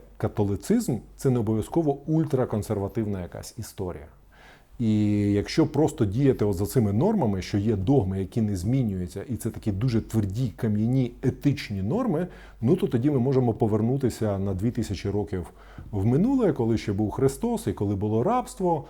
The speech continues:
Можемо на меншу кількість часу повернутися, років на сімсот, вісімсот, шістсот, коли спалювали відьом.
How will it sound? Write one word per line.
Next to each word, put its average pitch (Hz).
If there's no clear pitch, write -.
Можемо 180
на 104
меншу 160
кількість 143
часу 127
повернутися, 107
років 123
на 104
сімсот, 120
вісімсот, 107
шістсот, -
коли 147
спалювали 104
відьом. 147